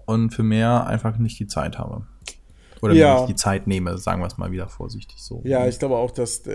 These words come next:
Speaker 2: dass der Ehrgeiz und, äh, dein, äh, Choleriker sein da natürlich eine ganz explosive Kombo sind.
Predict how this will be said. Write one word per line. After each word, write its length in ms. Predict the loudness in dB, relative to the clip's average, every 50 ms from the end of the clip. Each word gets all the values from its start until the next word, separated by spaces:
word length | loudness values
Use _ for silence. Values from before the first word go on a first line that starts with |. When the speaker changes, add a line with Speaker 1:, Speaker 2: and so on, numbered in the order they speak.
| -10 -6
Speaker 2:
dass 260 | -6 -6 -6 -6 -4
der 200 | -4 -4 -2 -2
Ehrgeiz 640 | -2 -2 -2 -2 -2 0 0 0 0 -2 -4 -6 -8
und, 500 | -8 -10 -10 -10 -8 -8 -8 -10 -10 -8
äh, 400 | -6 -2 -2 0 0 0 -2 -4
dein, 520 | -4 -6 -6 -6 -4 -6 -6 -8 -10 -10 -10
äh, 240 | -10 -10 -10 -12 -14 -12
Choleriker 560 | -8 -6 -4 -4 -4 -6 -6 -4 -4 -4 -2
sein 280 | -2 -2 -2 -2 -2
da 100 | -4 -4
natürlich 400 | -4 -6 -8 -10 -10 -12 -10 -8 -8
eine 200 | -6 -6 -8 -10 -12 -18 -20 -20 -10 -2
ganz 380 | -2 -2 -2 -2 -6 -8 -8 -12 -14 -18 -20 -8 -6
explosive 680 | -6 -2 -2 -2 -4 -2 -4 -4 -4 -4 -4 -6 -8 -6
Kombo 300 | -4 -4 -4 -4 -6 -8
sind. 280 | -10 -10 -12 -12 -14